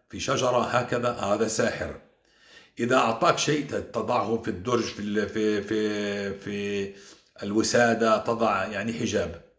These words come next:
يعني سحر، يعطيك إياه، تعمل، يعطيك إياه، تعلقه في الس-، في ال-، في المخدة، في، آم، عتبة الباب، تعلقه هنا أو تضعه في ال-، في، في جارور ال-،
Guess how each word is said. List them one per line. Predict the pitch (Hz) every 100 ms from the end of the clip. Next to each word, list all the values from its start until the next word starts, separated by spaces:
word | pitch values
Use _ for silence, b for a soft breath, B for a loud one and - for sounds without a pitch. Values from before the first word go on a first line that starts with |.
| -
يعني | 101 113
سحر، | - - 95
يعطيك | 98 117 -
إياه، | 104
تعمل، | 95 101 101 92
يعطيك | 90 - - 104
إياه، | 98
تعلقه | - - 113 - 90
في | -
الس-، | - 101
في | - -
ال-، | 95 92 90 87 B B B B B _
في | -
المخدة، | 135 127 127 120 101 117 113 110
في، | - 113 113 113 110 107 104 104 101 98 98 92 92 - -
آم، | 101 98 92 90
عتبة | 113 113 101 104
الباب، | 92 117 120 110 101 104 101
تعلقه | 104 110 120 107 104 107
هنا | 120 120 113
أو | 107
تضعه | 101 107 104 104 104
في | -
ال-، | 104 101 98 95
في، | 104
في | 98 - 107
جارور | 101 104 113 113
ال-، | 101 101 98 95